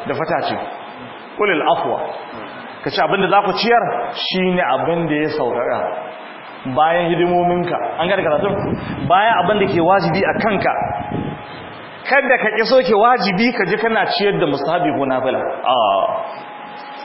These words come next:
Allah bai tilasta ka wannan ba. An gane karatun? Hadisi ya tabbata na Abu Hurairah Allah ya yarda da shi. Wani mutum ya ce, "Ya Rasulullah, indi dinarun." Ya manna Allah, ina da dinari guda.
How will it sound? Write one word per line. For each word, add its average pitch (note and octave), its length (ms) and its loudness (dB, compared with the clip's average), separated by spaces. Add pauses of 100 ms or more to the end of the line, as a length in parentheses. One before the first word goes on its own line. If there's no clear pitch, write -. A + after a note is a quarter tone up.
(180)
Allah D#3+ 240 2
bai - 160 -2
tilasta D#3 320 -2
ka C#3+ 80 -2
wannan C#3 320 0
ba. - 80 -4 (840)
An E3 100 2
gane G3+ 180 2
karatun? E3 320 2 (1160)
Hadisi A#3+ 300 0
ya A3 80 4
tabbata F#3 260 0
na F#3 120 2
Abu D#3+ 160 2
Hurairah D3+ 240 2
Allah C#3+ 180 2
ya B2 60 0
yarda B2 80 0
da B2 80 -2
shi. A2+ 200 -4 (600)
Wani A#3+ 160 4
mutum F#3+ 100 0
ya G3 140 2
ce, F#3+ 80 2
"Ya F#3+ 120 6
Rasulullah, G3 520 2
indi G3+ 240 2
dinarun." D#3 440 2 (920)
Ya F3 220 4
manna A3+ 320 4
Allah, A3+ 240 4
ina G#3+ 160 4
da E3+ 120 2
dinari F3+ 400 4
guda. C3 240 2